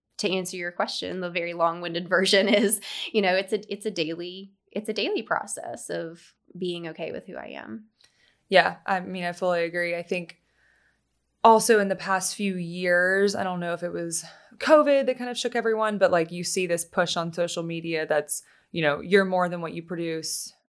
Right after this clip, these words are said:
Speaker 2: you're more than what you do, because so many of our identities are wrapped up in, "I'm a P T," you know, y-, like you said, like,
Speaker 1: Mm-hmm.
Speaker 2: I'm a wife, I'm a mom, and then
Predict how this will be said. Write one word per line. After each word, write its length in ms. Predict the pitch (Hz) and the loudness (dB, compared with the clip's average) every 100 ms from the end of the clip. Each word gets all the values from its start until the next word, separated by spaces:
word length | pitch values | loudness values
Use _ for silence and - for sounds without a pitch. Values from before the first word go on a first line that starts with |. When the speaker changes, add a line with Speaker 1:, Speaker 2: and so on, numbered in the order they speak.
| - | -16
Speaker 2:
you're 240 | 90 175 185 | -8 -4 -2
more 280 | 175 170 | 0 -2
than 160 | 165 165 | -2 -4
what 140 | 160 | -6
you 120 | 165 160 | -8 -12
do, 560 | 151 170 165 160 160 - - | -4 -2 0 0 0 -2 -4
because 360 | 185 170 160 | -2 0 2
so 160 | - 180 | 4 4
many 240 | 175 170 | 2 -6
of 80 | 170 | -4
our 160 | 165 170 | 0 0
identities 560 | 165 165 165 165 165 | 0 -4 -4 -6 -4
are 100 | 175 | -2
wrapped 280 | 160 160 160 | 2 0 0
up 180 | 160 160 | -6 -6
in, 200 | 156 165 _ _ _ | -10 -12 _ _ _
"I'm 120 | - 185 | -12 -12
a 40 | |
P 180 | - 170 | -12 -12
T," 360 | 165 - - - | -8 -8 -8 -12
you 100 | 202 | -10
know, 220 | - - 202 | -10 -10 -8
y-, 100 | - | -6
like 140 | 170 | -4
you 60 | 175 | -6
said, 220 | - - - | 0 0 0
like, 180 | 196 | -8
Speaker 1:
Mm-hmm. 100 | 180 | 0
Speaker 2:
I'm 160 | 180 175 | 0 0
a 60 | 170 | -2
wife, 360 | - - 240 - | -2 -2 -4 0
I'm 220 | 175 175 | 0 0
a 60 | |
mom, 360 | 170 170 160 160 | -2 0 0 -2
and 120 | 160 | -8
then 260 | 160 160 | -8 -8